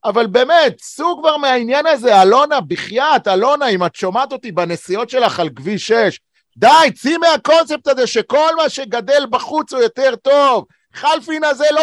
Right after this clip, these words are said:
פחות טוב מאביב סולומון, וגם אם הוא פחות טוב, לפחות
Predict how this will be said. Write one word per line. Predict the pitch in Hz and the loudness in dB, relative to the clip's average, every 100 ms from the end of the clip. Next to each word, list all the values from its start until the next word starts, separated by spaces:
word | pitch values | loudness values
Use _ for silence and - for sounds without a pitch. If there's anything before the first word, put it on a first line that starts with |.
| 302 | -2
פחות | 320 311 302 | -6 -6 -6
טוב | 302 302 | -6 -4
מאביב | 302 214 294 | -6 -6 -10
סולומון, | 196 285 311 330 339 339 302 220 | -8 -2 0 0 2 2 2 0
וגם | 202 311 | 0 -2
אם | 370 | -2
הוא | 370 339 | -4 -4
פחות | - 339 330 | -4 -2 -2
טוב, | - 294 269 | -2 -2 -2
לפחות | 240 254 - | -6 -6 -8